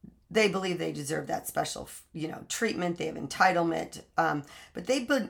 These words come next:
they, they really, what they do is the gaslighting. Okay. Not that B P D people don't do that, but they're so much more rage. They're so much more to the point. They're not seeing things through the lens of reality whatsoever. Their perspectives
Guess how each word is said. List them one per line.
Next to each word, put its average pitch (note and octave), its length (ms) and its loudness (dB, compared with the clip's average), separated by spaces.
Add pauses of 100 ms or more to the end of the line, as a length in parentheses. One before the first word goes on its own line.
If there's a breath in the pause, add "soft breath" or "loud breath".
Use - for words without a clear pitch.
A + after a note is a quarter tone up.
(140)
they, B3 300 0
they B3+ 200 0
really, B3 260 0
what A3+ 160 0
they G3+ 120 -2
do A#3+ 260 -6
is F#3 340 0
the E3+ 120 -2
gaslighting. - 840 4 (340)
Okay. D#3+ 320 2 (180 loud breath)
Not A#3 220 6
that D4 160 -2
B A3+ 140 -2
P G3+ 200 -6
D F3 200 -6
people E3+ 320 -6
don't D3+ 320 -2
do D#3 180 0
that, - 240 -4
but E3 140 -2
they're G#3 200 -2
so G3 360 4
much F#3+ 280 0
more D#3+ 320 2
rage. D3 680 -6
They're F3 180 2
so F#3+ 260 4
much F#3+ 220 -2
more E3 160 -2
to - 260 -2
the D#3+ 120 -2
point. - 500 -8 (400 loud breath)
They're G3 160 10
not F#3+ 300 8
seeing F3 360 0
things D#3+ 500 -4 (220)
through E3+ 460 -2
the D#3+ 140 0
lens D#3 300 0
of C#3 120 -4
reality D#3+ 500 -2
whatsoever. D#3+ 720 4
Their D3+ 140 -2
perspectives F3 720 2